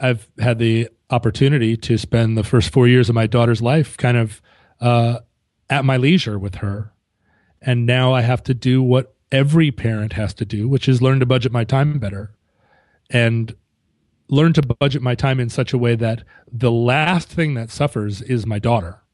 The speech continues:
Uh, and that is gonna require a lot of, a lot of additional effort and thinking on my part to make sure that she doesn't see less of me. And yet I am also doing all this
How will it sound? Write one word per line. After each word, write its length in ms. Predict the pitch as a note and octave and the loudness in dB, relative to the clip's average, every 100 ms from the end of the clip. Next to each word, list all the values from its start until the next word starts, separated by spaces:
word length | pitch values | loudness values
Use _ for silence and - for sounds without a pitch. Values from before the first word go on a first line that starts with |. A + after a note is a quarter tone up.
| _ _ _ _ _ _ _ _ A#2+ | _ _ _ _ _ _ _ _ -2
Uh, 180 | A2+ A2+ | -2 0
and 160 | A#2+ | 0
that 180 | C3 C#3+ | 2 0
is 100 | C3+ | 0
gonna 160 | A#2+ A2+ | -2 -6
require 460 | G#2+ - A2 A#2+ | -8 -6 -4 -4
a 80 | - | -4
lot 260 | A#2 A2+ A#2+ | -2 0 0
of, 240 | A#2 G#2+ _ _ _ _ A#2+ A#2+ | 0 -6 _ _ _ _ -14 -4
a 80 | B2+ | 0
lot 180 | C3 C#3+ | 2 2
of 80 | A#2+ | 0
additional 600 | A2 G3 - E3+ D3 C3 | 0 0 0 2 0 0
effort 260 | C3+ C#3 A#2+ | 0 0 0
and 180 | A2 G#2+ | -2 0
thinking 380 | D#3+ E3 A2+ | 0 0 -2
on 100 | G#2 | -2
my 140 | G#2 G#2 | 0 -2
part 320 | - G#2 G#2+ - - | -2 -2 -2 -6 -10
to 80 | - | 0
make 160 | B2+ A#2+ | 2 2
sure 160 | - C3+ | 2 2
that 160 | A#2+ G#2+ | 2 -2
she 440 | - C3+ C#3 B2+ - _ _ | -2 2 2 0 -6 _ _
doesn't 320 | C#3+ A#2 A#2 | 0 2 0
see 220 | G#2 A#2+ G#2+ A2+ | -2 -2 -2 0
less 240 | A#2 - | -2 0
of 120 | G#2 | -4
me. 400 | G#2 G2 G2 F#2 _ _ _ _ _ _ _ _ _ _ _ _ _ _ _ _ _ | -4 -6 -6 -8 _ _ _ _ _ _ _ _ _ _ _ _ _ _ _ _ _
And 320 | C3 B2 A#2+ - _ _ _ _ _ _ _ | 0 0 -2 -10 _ _ _ _ _ _ _
yet 360 | B2 C3+ C#3 - | 2 2 0 -2
I 140 | B2 | 0
am 180 | A#2+ A#2 | 0 0
also 340 | B2 B2+ C3 | -2 -2 -2
doing 360 | A2+ B2 A2+ A2+ - - | -2 -2 -2 -6 -18 0
all 180 | C3 | 2
this 200 | B2 G2+ | 2 0